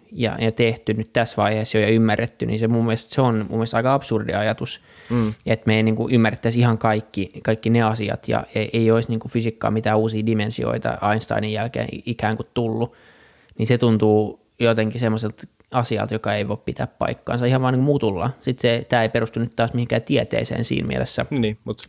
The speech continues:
Speaker 2: kyllä.
Speaker 1: Mut, mut mä tiedän, tiedän, että ainakin tätä keskustelua käydään siitä, että milloin päästään tämmöisestä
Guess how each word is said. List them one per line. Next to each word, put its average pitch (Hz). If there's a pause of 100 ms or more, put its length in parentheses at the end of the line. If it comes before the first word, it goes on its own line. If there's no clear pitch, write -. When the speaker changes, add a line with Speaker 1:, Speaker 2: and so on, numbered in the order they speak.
Speaker 2:
kyllä. 110
Speaker 1:
Mut, 110
mut 104
mä 107
tiedän, 107
tiedän, 110
että 113
ainakin 113
tätä 113
keskustelua 117
käydään 107
siitä, 98
että -
milloin 101
päästään 110
tämmöisestä 117